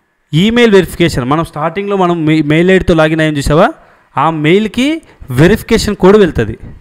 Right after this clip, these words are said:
ఓకేనా? ఆ మెయిల్కి ఒక వెరిఫికేషన్ కోడ్ వెళ్తుంది. So అది ఎలా ఉంటుంది అనేది కూడా మీకు చూపిస్తాను, ఒకసారి మీ స్క్రీన్ మీద చూడాలి. చూడండి, ఇక్కడ క్లియర్ కట్గా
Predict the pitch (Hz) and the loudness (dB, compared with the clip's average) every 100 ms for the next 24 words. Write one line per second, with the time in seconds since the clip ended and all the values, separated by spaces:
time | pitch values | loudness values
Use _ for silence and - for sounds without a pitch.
0 | - 131 185 247 - _ _ _ 131 139 | -8 -4 -4 -6 -10 _ _ _ -4 -2
1 | 143 185 185 240 320 - _ - 139 156 | 0 0 -2 -4 -6 -10 _ -8 -4 -2
2 | 151 170 - 190 185 175 165 156 143 151 | 0 -2 -4 -8 -8 -8 -4 -4 -4 -4
3 | 185 285 - - - 185 170 156 180 180 | -4 -6 -12 -20 -4 0 2 2 2 2
4 | 165 156 151 151 165 147 - 135 131 - | 0 -2 0 -2 -2 -4 -4 -4 -4 -4
5 | 147 135 131 127 - 120 120 117 113 98 | -6 -6 -6 -8 -6 -4 -2 -2 -2 -2
6 | 90 - - - - _ _ _ _ _ | -4 -12 -20 -20 -20 _ _ _ _ _
7 | _ _ _ - 185 196 180 185 269 - | _ _ _ 2 2 4 2 2 0 -4
8 | _ _ _ - 175 190 202 190 220 254 | _ _ _ -6 -2 -2 -4 -4 -6 -6